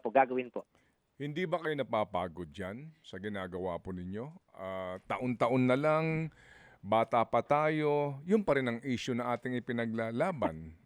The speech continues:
Speaker 2: Opo. Hindi ba kayo napapagod?
Speaker 1: Hindi naman po talaga mapapagod, eh. Pero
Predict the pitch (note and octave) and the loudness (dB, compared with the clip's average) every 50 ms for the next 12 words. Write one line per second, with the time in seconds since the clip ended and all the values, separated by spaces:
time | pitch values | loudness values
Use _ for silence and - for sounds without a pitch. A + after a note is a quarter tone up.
0 | _ _ - G#2 G#2 - - - F2 E2 - - - C#3 C#3+ G3+ G3 G3 G#3 F3 | _ _ -2 -2 -2 -2 0 -2 -2 -2 -4 -6 -4 -2 0 0 2 0 0 -2
1 | D#3 C3 G#2 G#2 F#2 F2 - - C#2 C#2 C2 B1 C#2+ E2 F#2+ A2+ _ _ _ _ | -2 -4 -2 -2 -4 -4 -4 -6 -8 -8 -8 -8 -10 -10 -12 -14 _ _ _ _
2 | _ _ _ _ _ _ _ _ _ _ _ _ _ _ _ _ _ _ _ _ | _ _ _ _ _ _ _ _ _ _ _ _ _ _ _ _ _ _ _ _
3 | _ _ _ _ _ _ _ _ _ _ _ _ _ - - A3 A3 F#3 A#3 C4 | _ _ _ _ _ _ _ _ _ _ _ _ _ 0 2 2 2 4 4 4
4 | C#4 C#4+ D4 C#4+ C#4 C4+ C4+ - - C4 C4+ C4 C4 B3+ A#3 A#3+ A3 A3+ A#3 A#3 | 6 6 6 8 8 6 4 4 4 6 6 8 10 8 8 8 8 8 8 8
5 | A#3 A3+ - - A3 G#3+ G#3 - G#3 F#3+ F#3 F3+ E3+ F#3 F3+ C#3+ B2 G#2+ A3+ - | 6 4 4 4 2 2 4 4 6 6 6 4 2 0 0 2 2 0 0 2
6 | _ - A#3 A#3+ B3 B3 A#3+ A#3+ A3+ - | _ 4 6 8 8 8 8 8 6 4